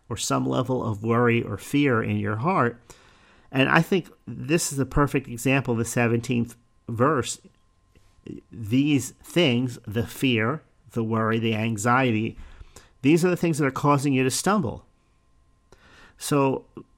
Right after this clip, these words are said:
verse eighteen says, "Now these are the ones sown among thorns. They're the ones that hear the word, and the cares of this world,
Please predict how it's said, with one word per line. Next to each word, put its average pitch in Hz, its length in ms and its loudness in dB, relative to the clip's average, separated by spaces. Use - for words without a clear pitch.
verse 151 380 2
eighteen 160 560 0
says, 113 520 0
"Now 123 380 2
these 143 460 0
are 165 80 2
the 143 120 0
ones 110 800 -2
sown 147 440 2
among 127 640 0
thorns. 117 880 -4
They're 127 300 2
the 139 100 0
ones 117 280 0
that 113 140 -4
hear 131 460 0
the 123 140 -2
word, 101 560 -2
and 101 140 -6
the 107 80 -6
cares 143 480 0
of 143 100 0
this 147 260 -6
world, 101 440 -4